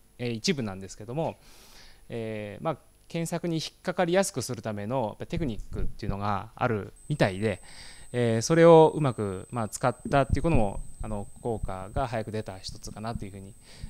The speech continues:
まあ、私ではもちろんないんですけども、まあ、こういうテクニックを、あの、知ってる方がですね、アイティーお助け隊にいたのは非常に心強かった、えー、ということをご紹介させていただきます。で、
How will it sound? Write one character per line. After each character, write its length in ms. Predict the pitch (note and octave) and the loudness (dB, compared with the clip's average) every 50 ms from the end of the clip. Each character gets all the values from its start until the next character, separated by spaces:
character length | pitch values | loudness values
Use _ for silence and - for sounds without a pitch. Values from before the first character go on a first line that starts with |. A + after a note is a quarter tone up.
| - - | -8 -2
ま 260 | - D3+ C3+ A#2+ - - | 0 2 2 2 0 -2
あ、 20 | |
私 360 | - C#3 E3 D#3+ - E3 D3+ | -2 0 0 2 0 0 2
で 80 | C#3+ D#3+ | 4 4
は 80 | B2 G#2+ | 4 4
も 100 | A2+ G#2+ | 2 0
ち 80 | B2+ | -2
ろ 80 | A#2 G#2 | -2 0
ん 20 | |
な 100 | G2+ G#2+ | -2 -2
い 60 | G#2 | -4
ん 60 | F#2+ F2+ | -4 -8
で 40 | |
す 80 | F2+ - | -12 -12
け 80 | - G2+ | -12 -12
ど 100 | G2+ G#2+ | -8 -6
も、 220 | A2+ G#2+ G2 G2 G#2+ | -6 -6 -6 -6 -8
ま 80 | B2 | -8
あ、 20 | A2+ | -6
こ 120 | - C3 | -4 -4
う 40 | B2+ | -2
い 60 | B2+ | -2
う 40 | B2+ | -4
テ 140 | A#2+ - C3+ | -6 -6 -6
ク 80 | C#3 | -4
ニ 140 | B2+ A2+ G2+ | -4 -4 -4
ッ 60 | - | -6
ク 120 | - D3 D3+ | -4 -2 0
を、 220 | C3+ A2 G2+ - - - - - - - - | 0 0 0 -2 -4 -6 -6 -6 -10 -12 -10
あ 80 | - A#2+ | -8 -6
の、 140 | A2+ A#2 A#2 | -6 -4 -4
知 140 | - - - | -6 -6 -4
っ 20 | |
て 140 | - E3+ D3+ | 0 0 0
る 40 | - | 0
方 220 | C3 - - E3 | 2 4 4 4
が 80 | B2 G#2 | 4 2
で 100 | G2 F#2 | -2 -4
す 80 | - | -6
ね、 240 | A#2+ A2 G#2 G2+ G2 G#2 | -6 -6 -6 -6 -6 -8
ア 60 | G#2+ | -10
イ 40 | G#2+ | -8
テ 80 | A2+ | -8
ィ 100 | A2+ G#2+ A2 | -8 -8 -10
ー 140 | A2 - G#2+ | -8 -8 -6
お 40 | |
助 140 | G2+ - A#2+ | -6 -6 -6
け 40 | - | -6
隊 160 | A2 G#2+ G#2 | -4 -4 -4
に 220 | G#2+ G#2+ G#2+ G#2 - - - - | -4 -6 -6 -6 -8 -8 -12 -10
い 80 | - | -4
た 80 | C3+ C#3+ | -2 0
の 100 | D#3+ D3+ | 0 0
は 80 | A#2 G2 | 0 -2
非 60 | G2+ | -4
常 100 | A2 G#2+ | -4 -6
に 80 | A2 | -6
心 320 | - A#2 G#2+ - A#2 G#2+ G2+ | -6 -6 -4 -2 -2 -2 -2
強 240 | G#2 G#2+ G2+ G2+ - | 0 0 0 0 -2
か 160 | - - G#2+ | -4 -8 -10
っ 60 | - - - | -8 -8 -8
た、 240 | - F#2+ F#2 - - - - - - - - - - - | -8 -8 -8 -10 -14 -14 -14 -12 -10 -10 -10 -10 -10 -10
え 440 | - G#2 G2 G2 G2+ G2 G2 F#2+ F#2+ - | -10 -12 -12 -12 -14 -14 -14 -16 -16 -8
ー、 40 | |
と 40 | - | -2
い 20 | C3+ | 0
う 20 | |
こ 60 | E3 | 2
と 100 | E3 C3 G2 | 2 2 2
を 140 | F#2 G#2 G#2+ | 0 -6 -10
ご 160 | G#2+ G#2 G2+ | -10 -10 -8
紹 180 | G2 - G#2 G2+ | -8 -10 -10 -10
介 180 | - G#2 G#2 G2+ | -12 -14 -14 -14
さ 160 | - G#2+ G2+ | -12 -12 -12
せ 80 | - | -12
て 60 | - G#2 | -12 -14
い 40 | |
た 60 | G2+ G2 | -16 -16
だ 80 | F#2+ | -16
き 80 | G2 G2+ | -16 -16
ま 80 | G2+ | -16
す。 200 | - - - - - - - - - - - - - _ _ - _ _ _ _ _ _ _ _ - - _ - - - - - - - - - - - - | -16 -16 -16 -18 -18 -20 -20 -18 -18 -20 -20 -20 -20 _ _ -20 _ _ _ _ _ _ _ _ -20 -20 _ -20 -20 -20 -20 -20 -20 -20 -20 -20 -20 -10 -2
で、 360 | D3 D3+ D#3 D#3 D3+ - | 4 6 6 6 6 4